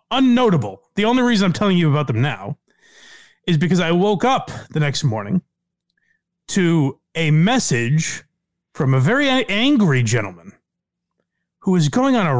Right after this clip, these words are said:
rant about how, um, I, it, my, my behavior was disgusting.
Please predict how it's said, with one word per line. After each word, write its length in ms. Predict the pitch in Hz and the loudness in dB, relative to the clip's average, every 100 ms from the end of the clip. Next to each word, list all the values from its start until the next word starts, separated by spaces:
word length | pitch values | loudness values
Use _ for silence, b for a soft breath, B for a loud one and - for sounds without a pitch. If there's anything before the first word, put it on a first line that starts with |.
| 131 | 0
rant 500 | 208 247 175 - - - _ _ _ _ _ - | 0 0 -2 -4 -10 -16 _ _ _ _ _ -4
about 500 | 143 170 165 160 - - _ _ | -2 0 0 -2 -4 -14 _ _
how, 420 | - 160 143 143 123 | -6 -2 0 0 0
um, 680 | 117 110 104 104 98 90 - _ _ _ _ _ - - _ | 2 0 0 -4 -8 -12 -16 _ _ _ _ _ -20 -20 _
I, 640 | 127 127 120 117 117 120 - _ _ _ _ _ _ _ _ | -6 -2 -2 -2 -4 -6 -10 _ _ _ _ _ _ _ _
it, 140 | 190 - _ - | -12 -12 _ -4
my, 240 | 196 - B B 190 - | -2 -2 B B -4 0
my 220 | 190 226 | 2 2
behavior 1080 | 180 202 - 254 277 185 143 127 113 110 - _ _ _ _ _ _ | 0 0 0 0 2 2 2 2 0 0 -4 _ _ _ _ _ _
was 240 | 160 170 131 | -2 0 0
disgusting. 920 | 165 - - 185 - - 101 - | 0 0 -2 -2 -2 -6 -12 -20